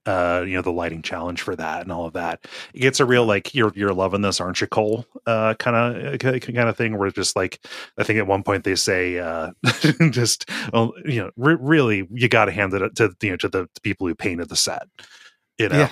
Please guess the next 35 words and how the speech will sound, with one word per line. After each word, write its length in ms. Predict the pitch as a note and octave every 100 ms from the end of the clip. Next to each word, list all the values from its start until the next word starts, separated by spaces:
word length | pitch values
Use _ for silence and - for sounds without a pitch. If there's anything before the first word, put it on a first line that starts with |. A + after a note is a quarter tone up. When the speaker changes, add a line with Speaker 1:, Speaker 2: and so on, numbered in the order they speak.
| -
Speaker 1:
like, 220 | G2+ F#2+
"Oh, 80 | G#2
Speaker 2:
<laughs> 100 | F#2
Speaker 1:
just, 240 | - - -
you 100 | F#2
just, 260 | D#2 - -
you, 300 | G#2+ F2+ A2
you've 200 | A2+ G#2 -
gotta 200 | A2+ F#2+
hand 160 | F#2
it 40 | E2+
to 60 | G#2
the 100 | G2
electric 360 | F2+ F2 F#2+
department." 500 | - - G2 E3 F#3+ -
Speaker 2:
Th-, 120 | F#3+ G#3
th-, 120 | G3+ -
there's 160 | F3+ F#3+
nothing 260 | A3 B3 A#3
Speaker 1:
<laughs> 0 |
Speaker 2:
I 100 | F#3
like 260 | E3+ D#3+ D3
more 280 | C#3 C#3+
in 60 | C3+
a 60 | B2
commentary 560 | - C3 B2+ B2+ B2
or 80 | A#2
podcast 600 | - B2 A#2 B2 A#2 -
than 140 | B2+ A2+
people 260 | C3+ B2
handing 380 | - B2 A2+ A2
it 100 | A#2
to 100 | -
each 160 | C3 -
other. 260 | D3 C3